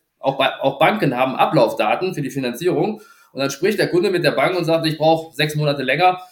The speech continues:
was n-, wirklich nicht weiter, weiter tragisch ist, weil man das nicht genau kalkulieren kann. So, und hier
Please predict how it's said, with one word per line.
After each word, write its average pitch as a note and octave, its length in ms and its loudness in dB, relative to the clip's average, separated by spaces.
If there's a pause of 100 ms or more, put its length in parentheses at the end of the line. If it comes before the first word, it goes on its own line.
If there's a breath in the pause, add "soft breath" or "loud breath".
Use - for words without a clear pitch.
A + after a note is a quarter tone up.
(200 loud breath)
was C#3+ 200 -2
n-, B2+ 300 -6
wirklich D#3+ 240 -4
nicht D#3+ 140 0
weiter, D#3 320 4
weiter C#3+ 220 2
tragisch D#3 380 0
ist, D#3 160 -4
weil C#3+ 100 2
man C#3+ 380 -4
das C#3 160 -12
nicht G3+ 160 -8
genau G#3+ 220 2
kalkulieren G#3 440 0
kann. - 220 -2 (200)
So, G2+ 120 -10
und G2+ 220 -10
hier A3+ 280 0